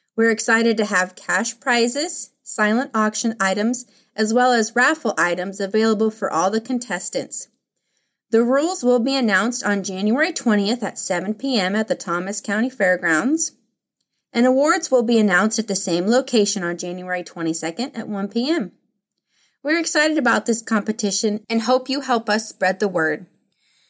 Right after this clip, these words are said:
With bull sale season upon us, check out our social media and website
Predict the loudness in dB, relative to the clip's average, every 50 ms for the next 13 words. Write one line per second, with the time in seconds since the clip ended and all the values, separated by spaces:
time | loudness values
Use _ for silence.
0 | _ -2 0 0 0 2 2 2 2 2 2 0 0 0 0 0 2 2 2 4
1 | 4 2 0 0 0 0 2 2 2 0 -2 -4 -4 -2 -2 -2 -2 0 0 0
2 | 0 0 0 0 0 0 0 0 0 0 -2 -2 -2 0 0 0 2 0 0 0
3 | -2 -2 0 0 0 0 -2 -4 -2 -4 -4 -6